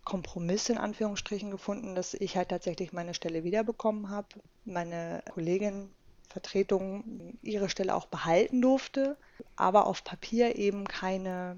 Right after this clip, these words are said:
auf Papier eben keine leitende Funktion hat. Sie bekommt das Gehalt und sie darf auch an allen Führungskräfte-Meetings teilnehmen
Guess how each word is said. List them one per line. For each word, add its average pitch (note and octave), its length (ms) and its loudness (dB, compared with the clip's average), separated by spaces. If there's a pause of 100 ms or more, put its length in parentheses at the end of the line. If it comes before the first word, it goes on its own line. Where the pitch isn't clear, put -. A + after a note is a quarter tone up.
(120)
auf - 160 0
Papier A3+ 300 2
eben G3 160 0
keine F3+ 260 -2
leitende F3 360 2
Funktion E3+ 520 -8
hat. D3 180 -6
Sie - 80 -14
bekommt F3 320 -2
das - 160 -6
Gehalt B3 560 6
und G3 160 -4
sie F3 100 -6
darf E3 280 -2
auch - 360 -4 (640)
an - 180 -4
allen E3+ 520 -2 (580)
Führungskräfte-Meetings B3 1400 2
teilnehmen A3+ 720 6